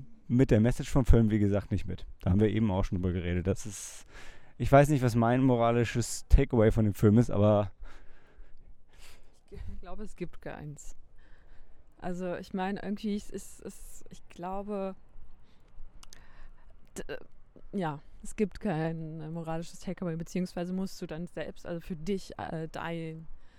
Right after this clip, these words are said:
Speaker 2: dein mora-, moralisches Takeaway finden. <laughs> Weil mir fällt jetzt das Wort dafür nicht ein. Aber ich möchte halt nicht zu sehr, äh, ins Detail gehen, weil jetzt ist mir grad wieder was eingefallen.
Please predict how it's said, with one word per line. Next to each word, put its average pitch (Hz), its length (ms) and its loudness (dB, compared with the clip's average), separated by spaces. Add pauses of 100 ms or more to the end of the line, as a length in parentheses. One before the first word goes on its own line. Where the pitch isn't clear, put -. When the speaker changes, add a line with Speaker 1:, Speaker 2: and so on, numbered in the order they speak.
(340)
Speaker 2:
dein 160 1500 -6 (1700)
mora-, 170 300 -10 (100)
moralisches 180 480 -8
Takeaway 180 400 -8
finden. - 380 -10
<laughs> 226 500 2
Weil 233 120 12
mir 294 160 6
fällt 247 260 12
jetzt 320 180 2
das 277 320 0
Wort 254 200 2
dafür 254 200 -6
nicht 220 160 -8
ein. - 80 -12 (220)
Aber 226 180 12
ich 233 120 10
möchte 285 240 10
halt 285 160 4
nicht - 220 -4
zu 285 160 -2
sehr, 214 640 2
äh, - 60 -4
ins 214 140 -4
Detail 247 400 -2
gehen, 196 260 -2
weil 180 200 2
jetzt 214 180 -4
ist 233 140 -4
mir 226 100 0
grad 208 240 -2
wieder 208 160 0
was 208 160 2
eingefallen. 214 680 2